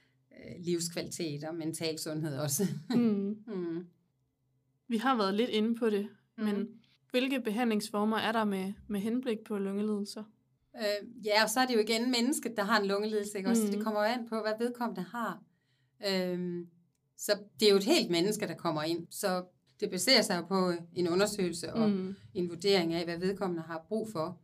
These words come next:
Speaker 1: Øh, og så kan det jo sagtens være noget med, det kommer an på, hvorfor man er der, men der kan jo være noget specifikt på lungerne med
Speaker 2: Mm.
Speaker 1: at hjælpe vedkommende med at få slim op, eller hjælpe vedkommende med at få alveolerne blæst op, altså de her
Speaker 2: Mm.
Speaker 1: atlektaser.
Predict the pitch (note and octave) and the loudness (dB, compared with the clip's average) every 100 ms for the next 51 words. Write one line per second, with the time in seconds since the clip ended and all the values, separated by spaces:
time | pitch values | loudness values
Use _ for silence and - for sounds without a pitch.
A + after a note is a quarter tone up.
0 | _ _ _ _ E3 E3 D#3+ D#3+ D3+ G#3 | _ _ _ _ -6 -4 -6 -6 0 4
1 | A3+ F3+ D3 G3 A#3 F#3 - D#3+ D#3+ E3+ | 6 4 6 4 4 -2 -2 -2 -2 0
2 | F3+ F#3+ D#3+ D3+ D#3 F#3 F#3 F3+ G#3 G3+ | 0 0 -2 -6 -10 -2 0 2 2 0
3 | E3+ F#3 - D3+ D#3+ F#3 D#3+ D#3+ - _ | -2 -4 -4 -4 -4 -4 -10 -14 -18 _
4 | _ _ _ _ _ _ - - - G3+ | _ _ _ _ _ _ -20 -10 -6 -2
5 | F3+ F3+ A3+ C4 A#3 A#3 A#3 - G3+ F#3+ | 0 4 4 6 6 6 4 -2 -2 -2
6 | - A#3+ - - F3+ E3+ E3+ - _ _ | 2 0 -2 -2 -2 -2 -8 -18 _ _
7 | _ F#3+ F#3 F#3 G3 F3+ - - A#3 G#3 | _ 0 2 4 4 2 -2 0 4 4
8 | E3+ E3 F#3 F#3 F3+ F3+ E3+ D#3+ E3 E3 | 2 0 -2 0 -2 0 -2 0 -2 -2
9 | E3 - G3+ G3 E3 E3 E3 - D3+ D#3 | -4 -6 0 2 2 -2 -6 -6 -6 -6
10 | F3+ E3 F3 F3 F3+ F3+ D#3+ D3+ E3 D#3+ | -4 -4 -4 -6 -6 -4 -6 -4 -4 -4
11 | D3+ D#3 D3+ - _ - E3+ E3+ E3+ F#3+ | -4 -8 -8 -20 _ -4 -2 0 2 2
12 | F3 E3 E3 D3 D#3+ F3 - - D#3+ F3 | 2 0 -2 -4 -4 -4 -6 -12 -10 -10
13 | E3 E3 A#3 A3+ G3 G3+ F#3 G#3 | -8 -4 0 0 0 -2 -4 -6